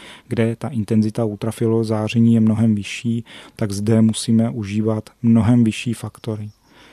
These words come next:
Samozřejmě je nutno zdůraznit, že je nutné aplikovat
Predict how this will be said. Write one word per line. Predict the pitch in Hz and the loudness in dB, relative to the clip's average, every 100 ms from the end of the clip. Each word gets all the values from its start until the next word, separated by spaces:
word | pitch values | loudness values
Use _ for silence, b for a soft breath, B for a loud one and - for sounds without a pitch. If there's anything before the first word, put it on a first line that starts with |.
| b b b _ _ _ _ _ - | b b b _ _ _ _ _ -12
Samozřejmě | - 117 131 127 131 131 131 127 | 2 6 6 4 2 4 4 4
je | 117 | 2
nutno | 113 - 127 120 | 2 2 0 0
zdůraznit, | 101 110 104 110 113 107 113 110 - | 0 -4 -4 -2 0 4 4 2 -4
že | 117 | -2
je | 113 | 2
nutné | 110 107 - 117 120 | 2 0 2 2 2
aplikovat | 113 113 - 117 107 | 0 -2 0 0 0